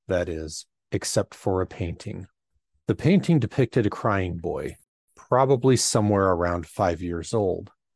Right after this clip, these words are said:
The homeowners heard one of the firefighters comment, "Oh no, not another," upon seeing the painting.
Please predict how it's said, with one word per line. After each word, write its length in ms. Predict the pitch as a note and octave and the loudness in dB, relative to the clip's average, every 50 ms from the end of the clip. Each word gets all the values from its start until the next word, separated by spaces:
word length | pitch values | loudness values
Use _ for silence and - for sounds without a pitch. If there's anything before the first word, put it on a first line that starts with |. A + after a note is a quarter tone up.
| _ _ _ _ - | _ _ _ _ -2
The 100 | - G#2 | 0 0
homeowners 680 | - A#2+ C#3 D3+ D3+ C3+ C3 B2+ A#2+ A#2 A2+ G#2 - - | 4 4 4 4 4 4 2 2 2 2 0 -2 -4 -4
heard 200 | - A2+ G#2 F#2 | -2 -2 -2 -2
one 220 | F#2+ F#2 G#2 A2 | -2 -4 -2 -2
of 60 | A#2+ G#2+ | 0 -2
the 80 | G#2+ | -2
firefighters 680 | - - B2 A2+ G2+ F#2 F2+ - A2 F#2+ F2 F2 E2 - | -2 0 0 0 0 0 -2 -4 -6 -6 -6 -8 -10 -12
comment, 520 | - - G#2+ F#2 F2+ F2+ F#2 - - - _ _ _ _ _ _ - | -8 -6 -6 -4 -4 -4 -6 -8 -10 -16 _ _ _ _ _ _ -2
"Oh 200 | A#2+ A2 G2 F2+ | 0 0 0 0
no, 460 | F2 F2+ F#2 F2+ E2+ D#2+ D2+ C#2+ _ _ _ _ _ - | -2 -2 -2 -2 -2 -4 -6 -8 _ _ _ _ _ -4
not 260 | B2 A2+ A2 G2+ E2+ | 0 0 0 0 0
another," 600 | F2 F2 F#2 G#2+ G#2+ G2+ F#2+ F2+ F2+ F2+ G2 _ _ _ _ _ - | -2 -2 0 0 0 -2 -2 -6 -6 -6 -8 _ _ _ _ _ -8
upon 400 | - G#2 - - A2 G2+ F#2+ F#2+ | -8 -8 -6 -2 -2 -2 -2 -2
seeing 440 | F#2 - - - G#2 F#2 E2+ D#2+ D#2+ | -4 -6 -6 -4 -4 -4 -6 -8 -8
the 140 | D#2+ E2 E2 | -8 -10 -10
painting. 540 | - - G2+ E2+ D#2 - - G2 G2 G2 | -6 -6 -6 -6 -8 -10 -10 -12 -10 -12